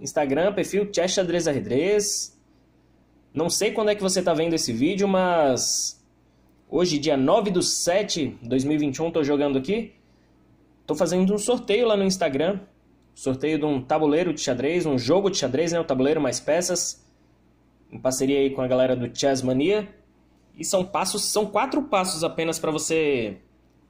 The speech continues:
pra você concorrer ao tabuleiro, tá bom? Então segue lá no Instagram, vou deixar aqui no, na descrição do vídeo também. E aí você vai lá na foto oficial do sorteio e, e faça a sua inscrição aí,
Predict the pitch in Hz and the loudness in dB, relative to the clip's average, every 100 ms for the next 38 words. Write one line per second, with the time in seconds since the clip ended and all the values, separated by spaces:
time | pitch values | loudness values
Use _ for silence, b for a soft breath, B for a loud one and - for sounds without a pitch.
0 | _ 123 131 147 139 170 165 143 143 139 | _ -4 -2 -2 0 0 0 0 0 0
1 | 135 131 123 117 113 123 170 180 190 185 | 0 2 2 2 0 0 0 0 0 0
2 | 196 185 180 175 165 131 131 190 185 151 | 0 0 0 0 -2 -2 0 0 0 0
3 | 147 147 151 143 135 131 131 127 135 131 | -2 -2 0 0 0 0 0 -2 -4 -2
4 | 127 120 123 120 117 123 185 202 - _ | -2 0 -2 -2 -4 -4 -4 -6 -12 _
5 | _ _ _ _ _ _ - 123 135 156 | _ _ _ _ _ _ -6 -2 0 0
6 | 156 160 156 143 156 160 156 147 151 147 | 0 2 0 0 0 0 -2 -2 0 0
7 | 147 151 - 160 185 196 196 185 139 101 | -2 -4 -2 -2 0 0 -2 0 -2 -4
8 | 92 _ _ _ _ _ _ _ _ _ | -10 _ _ _ _ _ _ _ _ _
9 | _ _ _ - - 135 139 160 170 165 | _ _ _ -20 -4 -2 0 0 -2 -4
10 | - 160 - - 147 170 156 151 143 | -4 -2 -2 0 0 2 2 0 -4